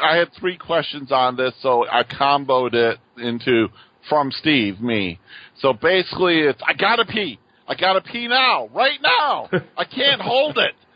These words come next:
Speaker 1: And you're in the vehicle, and especially someone's daughter has to pee and pee now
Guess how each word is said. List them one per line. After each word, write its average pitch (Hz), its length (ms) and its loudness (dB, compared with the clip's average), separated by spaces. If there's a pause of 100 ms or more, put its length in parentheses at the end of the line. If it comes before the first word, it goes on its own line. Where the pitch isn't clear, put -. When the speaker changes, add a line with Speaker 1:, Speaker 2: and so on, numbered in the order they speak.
(220)
Speaker 1:
And 180 220 -6
you're 190 200 -2
in 233 280 -4
the 233 80 -2
vehicle, 202 640 0 (360)
and 170 140 0
especially 233 1000 0 (400)
someone's 220 640 0
daughter 180 640 2 (200)
has 185 320 0
to 180 60 -12
pee 220 300 -6
and 170 120 -6
pee 214 240 -6
now 190 480 2